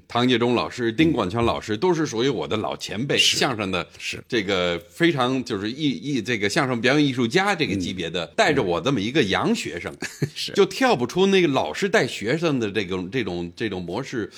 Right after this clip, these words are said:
Speaker 2: 嗯。
Speaker 1: 然后呢，学传统的当然是非常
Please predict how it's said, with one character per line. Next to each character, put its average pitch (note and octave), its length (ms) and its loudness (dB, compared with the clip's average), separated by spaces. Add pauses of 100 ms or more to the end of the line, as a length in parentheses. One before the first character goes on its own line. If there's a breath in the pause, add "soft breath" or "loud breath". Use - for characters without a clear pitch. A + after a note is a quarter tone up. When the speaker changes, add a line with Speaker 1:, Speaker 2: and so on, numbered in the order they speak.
(120 loud breath)
Speaker 2:
嗯。 G#2 160 -6
Speaker 1:
然 E3 160 2
后 F#3+ 160 2
呢， D#3+ 120 4
学 F#3+ 200 2
传 G3+ 320 0
统 G2 220 -2
的 G#2+ 200 2
当 E3 180 0
然 G3 140 2
是 D3+ 320 0
非 F#3+ 220 -2
常 F3+ 340 2